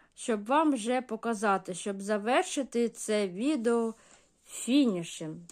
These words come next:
Так, я хотіла завершити цю роботу, що ще і не зняла її з рами.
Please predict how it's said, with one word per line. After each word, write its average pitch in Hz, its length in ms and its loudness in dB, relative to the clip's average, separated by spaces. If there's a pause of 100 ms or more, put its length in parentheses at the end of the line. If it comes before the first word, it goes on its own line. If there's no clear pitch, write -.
(140)
Так, 233 260 4
я 180 140 -2
хотіла 196 540 -2
завершити 180 800 -4
цю 196 280 -2
роботу, 175 840 -2 (1160)
що - 380 -6
ще 233 380 0
і 214 280 -4
не 196 200 0
зняла 185 520 -2
її 180 440 -4
з 175 120 -8
рами. 165 440 -4